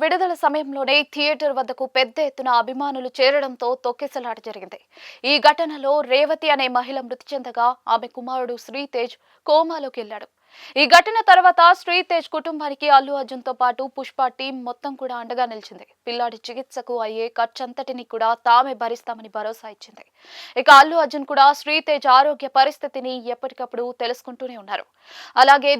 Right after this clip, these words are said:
దిల్ రాజు, అల్లు అరవింద్, బన్నీవాస్ కూడా పిల్లాడి కుటుంబానికి భారీగా ఆర్థిక సహాయం చేశారు. కాగా ఈ దుర్ఘటన జరిగి నేటితో ఏడాది పూర్తయింది. ఈ క్రమంలోనే శ్రీతేజ్ గురించి అల్లు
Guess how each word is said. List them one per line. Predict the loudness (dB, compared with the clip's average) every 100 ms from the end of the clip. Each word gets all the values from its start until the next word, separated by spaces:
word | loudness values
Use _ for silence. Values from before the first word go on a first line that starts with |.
| 0
దిల్ | -2 0
రాజు, | 0 -2 -8 -10 _ _ 6
అల్లు | 6 6 6 6
అరవింద్, | 6 0 -6 _ 2 2
బన్నీవాస్ | 2 0 -4 -4 -8
కూడా | -2 -2 -2 -8
పిల్లాడి | -4 -4 -6 -12
కుటుంబానికి | -10 -10 -12 -14 -4
భారీగా | -4 -4 -6 -8
ఆర్థిక | -8 -14 -16
సహాయం | -16 -12 -12 -14
చేశారు. | -12 -10 -10 _ -20 -6 6
కాగా | 8 8 4
ఈ | 2 -4
దుర్ఘటన | -2 -2 -2 -4 -2
జరిగి | -2 -2 -2
నేటితో | -4 -2 -2 -2 _ 0 2
ఏడాది | 4 2 -2 -4
పూర్తయింది. | -6 -6 -8 -10 _ -20 -10 -6
ఈ | -6 -6
క్రమంలోనే | -8 -10 -14 -12 -10 -10
శ్రీతేజ్ | -10 -12 -8 -10 -8 -10
గురించి | -12 -14 -14 -8 -2 -2
అల్లు | -2